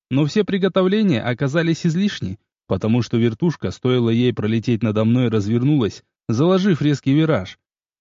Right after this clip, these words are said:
Посмотрев на показатель маны, я увидел, что за это время накопилось всего лишь двести тридцать очков, что всё так же совершенно не хватало для переноса на требуемое расстояние.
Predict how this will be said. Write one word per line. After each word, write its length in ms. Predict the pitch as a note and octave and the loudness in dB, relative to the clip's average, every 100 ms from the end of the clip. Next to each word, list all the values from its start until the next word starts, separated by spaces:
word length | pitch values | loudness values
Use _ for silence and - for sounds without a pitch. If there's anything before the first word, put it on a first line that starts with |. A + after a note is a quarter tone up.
| _ | _
Посмотрев 560 | - C#3+ G3 F#3 G3+ G#3+ | -8 -4 -2 0 0 2
на 100 | G3 | 0
показатель 560 | F#3 F3+ F3+ F#3 F3+ F3+ | 0 0 0 0 0 0
маны, 220 | G#3 F3+ | 2 2
я 200 | G#2+ B2 | 2 0
увидел, 340 | C#3 F#3+ E3+ | 0 0 0
что 200 | G#2 - | -2 -4
за 120 | G#2 A#2+ | -2 0
это 200 | B2 B2 | 0 0
время 280 | D3 E3 | 2 2
накопилось 580 | G#2+ G2+ A#2 C3+ E3 G2+ | 0 0 -2 -2 0 -2
всего 300 | - A#2+ D#3+ | -2 -2 0
лишь 160 | C3+ F#2+ | 0 0
двести 340 | A2 D3 - | 0 0 -2
тридцать 340 | A2+ C#3+ C3 D3 | -4 -4 -4 -4
очков, 460 | D3 - G2 F#2+ _ _ _ | -4 -4 -6 -6 _ _ _
что 260 | - - G#2+ | -10 -2 -2
всё 160 | - | -2
так 240 | G#2+ C#3 G2+ | 0 0 0
же 80 | F#2 | -2
совершенно 520 | A2 G#2+ - C3+ B2 | -2 -2 0 0 2
не 140 | B2 | 2
хватало 480 | A#2 B2 B2 C#3 A2 | 0 -2 0 0 0
для 180 | G2 G2 | -2 -2
переноса 500 | G#2+ A2 B2+ B2+ G#2+ | -2 0 0 0 -2
на 160 | G2 | -4
требуемое 560 | F#2 A#2+ A#2 A2 A2 G#2+ | -2 -2 0 2 2 0
расстояние. 760 | A2 - A#2 A#2+ A2 G2 F2 | -2 -2 0 0 0 -2 -6